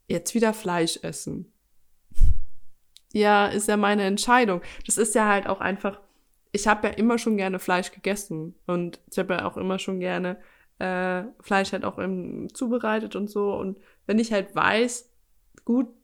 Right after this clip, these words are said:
das ist da gut aufgewachsenes Tier, das ging dem da gut,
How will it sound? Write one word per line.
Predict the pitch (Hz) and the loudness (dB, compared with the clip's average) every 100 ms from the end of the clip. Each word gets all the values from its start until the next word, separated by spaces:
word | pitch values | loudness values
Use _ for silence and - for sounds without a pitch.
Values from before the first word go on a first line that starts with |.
| _ - - _ - | _ -20 -20 _ -8
das | 196 | -6
ist | 190 196 | -6 -4
da | 185 | -4
gut | 180 175 - | -4 -8 0
aufgewachsenes | 254 285 254 226 226 - 214 208 - | 0 2 0 2 0 -2 -2 -2 -6
Tier, | - 208 208 202 | -4 0 0 -2
das | 180 - | -4 -6
ging | 175 185 | -6 -4
dem | 170 170 | -4 -6
da | 160 | -6
gut, | 190 254 285 | 0 2 2